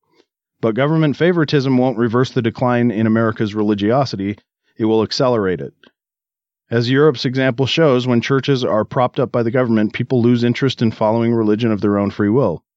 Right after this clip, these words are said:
In their pursuit of worldly power and dominion, American churches, especially conservative ones, threw away the moral authority they once possessed.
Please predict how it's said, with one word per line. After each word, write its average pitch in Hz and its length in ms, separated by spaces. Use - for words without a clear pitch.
In 123 140
their 123 160
pursuit 139 400
of 110 100
worldly 123 340
power 120 380
and 107 160
dominion, 107 480
American 113 480
churches, 123 440
especially 107 540
conservative 104 540
ones, 98 420
threw 165 240
away 147 240
the 139 100
moral 123 320
authority 117 420
they 113 120
once 107 240
possessed. - 720